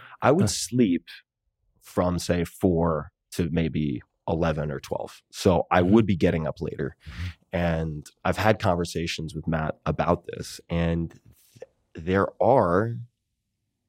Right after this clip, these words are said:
Speaker 1: night owls and morning larks.
Speaker 2: Yeah,
Speaker 1: And
Speaker 2: yeah.
Speaker 1: there are certainly differences in the code, meaning the genetics, but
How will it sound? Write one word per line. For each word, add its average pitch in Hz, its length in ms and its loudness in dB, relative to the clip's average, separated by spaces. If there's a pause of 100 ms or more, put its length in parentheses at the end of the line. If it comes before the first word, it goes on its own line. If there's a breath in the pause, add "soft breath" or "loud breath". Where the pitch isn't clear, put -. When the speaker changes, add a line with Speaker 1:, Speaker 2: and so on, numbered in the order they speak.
(180)
Speaker 1:
night 85 240 -2
owls 98 580 0
and 87 400 -2 (360)
morning 92 320 2
larks. - 340 -8 (120)
Speaker 2:
Yeah, 120 140 0 (100)
Speaker 1:
And 85 300 0
Speaker 2:
yeah. 80 60 -2
Speaker 1:
there 90 180 2
are 87 320 4 (320 loud breath)
certainly 160 460 2 (160)
differences 98 460 2
in 95 60 4
the 90 60 2
code, 85 360 -4
meaning 85 320 -2
the 82 60 -6
genetics, 78 540 -8
but - 340 -2